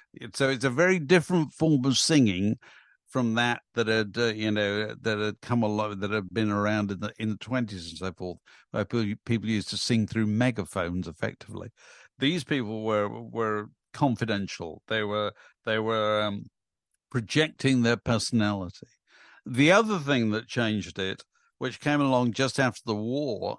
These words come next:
uh, as a, as a consequence of captured German technology, was, um, recording onto tape, 'cause prior to that it had been done direct to disc. And of course, if you recorded onto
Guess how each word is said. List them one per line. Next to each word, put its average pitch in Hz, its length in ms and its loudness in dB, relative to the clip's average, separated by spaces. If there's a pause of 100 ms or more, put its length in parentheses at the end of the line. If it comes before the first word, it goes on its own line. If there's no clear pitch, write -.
(120)
uh, 120 140 -8 (140)
as 127 240 0
a, 117 240 2
as 113 240 0
a 104 300 2 (420)
consequence 120 760 2
of 98 180 -6 (240)
captured 95 760 -6
German 110 680 0
technology, 107 800 -8 (340)
was, 123 360 0
um, 123 500 2
recording 143 420 0
onto 127 240 0
tape, 143 420 -2 (880)
'cause - 140 -4
prior 120 280 0
to 101 100 -12
that 95 220 -4
it - 40 -14
had 92 100 -12
been 95 200 -2
done 101 260 -6
direct 98 440 -2
to - 40 -18
disc. 101 400 -8 (500)
And 120 220 -6 (140)
of 120 80 -12
course, 135 240 0
if 107 120 -4
you 123 100 -2
recorded 131 440 -2
onto 117 220 0